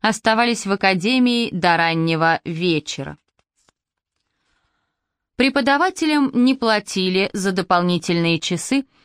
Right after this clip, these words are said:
которые они посвящали работе. Даже после того, как большинство преподавателей и учеников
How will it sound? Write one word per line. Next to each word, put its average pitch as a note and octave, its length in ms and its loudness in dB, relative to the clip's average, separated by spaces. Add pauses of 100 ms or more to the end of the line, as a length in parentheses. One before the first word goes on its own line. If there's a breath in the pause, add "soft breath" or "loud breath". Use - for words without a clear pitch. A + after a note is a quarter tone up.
(140 soft breath)
которые D#4 540 0
они A3 260 2
посвящали F3+ 920 0
работе. F#3 680 -2 (400)
Даже F#3 320 0
после F#3 320 0
того, F3+ 280 2
как E3 180 0
большинство F#3 560 -4
преподавателей G#3+ 920 -2
и G3 160 -2
учеников G3+ 720 -2